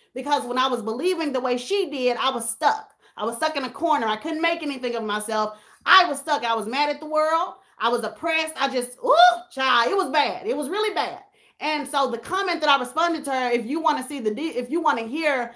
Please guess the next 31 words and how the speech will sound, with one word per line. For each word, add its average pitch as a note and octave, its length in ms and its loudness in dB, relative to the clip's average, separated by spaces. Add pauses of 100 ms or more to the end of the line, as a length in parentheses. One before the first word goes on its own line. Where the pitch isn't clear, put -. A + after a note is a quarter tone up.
(140)
the G#3+ 80 0
details C#4+ 520 0
or A3 120 -2
read D4 180 -4
the A#3+ 60 -8
details, B3+ 440 0
you D#4 140 0
can C4 140 -6
go C4+ 140 4
look B3 200 0
in A#3+ 140 -2
the G#3+ 100 2
community B3 560 0
tab G#3 400 -2
and A3+ 100 -2
you B3 80 -4
can C4 120 -6
see C4+ 100 -6
what A#3+ 180 -2
comment B3 280 -2
I'm G3+ 100 -2
talking B3+ 300 -2
about. D#3+ 380 -8 (380)
But C4+ 140 6
I, C4 140 6
what C4 140 2
I B3 200 2
got C#4 240 2
on A#3+ 160 0
here F#4 260 -2 (120)
for G#3+ 360 -2